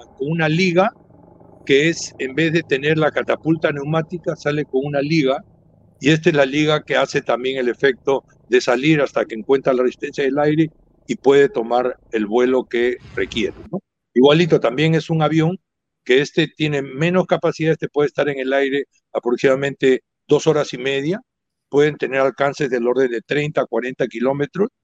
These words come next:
y con estos, digamos, se cubre extensiones mucho más que la que se puede cubrir con un,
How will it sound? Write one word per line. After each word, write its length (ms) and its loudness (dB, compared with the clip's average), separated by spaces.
y 120 2
con 220 4
estos, 500 2
digamos, 460 0
se 120 -4
cubre 400 2
extensiones 640 0
mucho 340 0
más 300 0
que 100 2
la 120 0
que 100 -10
se 120 -8
puede 260 2
cubrir 440 -4
con 160 -8
un, 380 -8